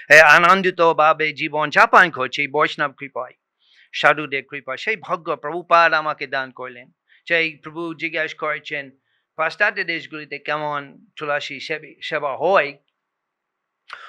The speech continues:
ও আজকেও ঠাকুর ভক্তি বিনোদের কথা আমি, আমি মনে করছি, "তুলসী দেখি জুড়ায় প্রাণ, মাধব তোষানি জানি।" এবং আজকেও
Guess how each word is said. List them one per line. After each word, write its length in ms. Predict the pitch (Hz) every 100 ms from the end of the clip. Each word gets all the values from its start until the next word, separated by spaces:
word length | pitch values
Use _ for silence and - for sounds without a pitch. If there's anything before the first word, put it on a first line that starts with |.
| -
ও 100 | 160
আজকেও 560 | 156 160 - 165 165 156
ঠাকুর 340 | - 156 170
ভক্তি 280 | 151 156 147
বিনোদের 460 | 143 151 156 147 139
কথা 380 | 135 135 131
আমি, 180 | 127 131
আমি 360 | 131 135 131 127 _ _ _
মনে 220 | 135 147
করছি, 400 | 143 143 131 139
"তুলসী 600 | 131 156 160 156 160 -
দেখি 500 | 151 151 151 147 151 151
জুড়ায় 480 | 160 160 156 156
প্রাণ, 500 | 147 143 139 143 160 -
মাধব 420 | 151 180 196 180 -
তোষানি 500 | 151 190 175 147 135
জানি।" 420 | 120 113 117 190 _ _ _ _ _ _ _
এবং 280 | - 170 170
আজকেও 1000 | 175 202 - - 190 170 196 180 185 262